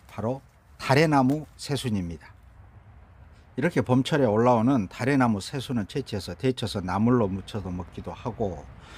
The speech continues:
또 말렸다가 두고두고 묵나물로도 먹죠. 이렇게 몇 개 채취했습니다. 보기만 해도 싱싱하지 아주 상큼합니다.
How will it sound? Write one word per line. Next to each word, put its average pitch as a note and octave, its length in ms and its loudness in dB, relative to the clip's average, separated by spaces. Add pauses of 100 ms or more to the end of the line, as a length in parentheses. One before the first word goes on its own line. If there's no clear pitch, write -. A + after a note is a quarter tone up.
(220)
또 C3 320 0 (440)
말렸다가 A2+ 960 0 (100)
두고두고 D#3+ 800 2
묵나물로도 A#2 840 0
먹죠. F#2 440 -8 (220)
이렇게 D3 460 -4 (180)
몇 G#2+ 180 -4
개 G#2 100 -6
채취했습니다. - 880 -6 (380)
보기만 A#2+ 420 2
해도 F#2+ 320 -6
싱싱하지 C3 680 0
아주 F#2 260 -10
상큼합니다. C#3+ 960 -4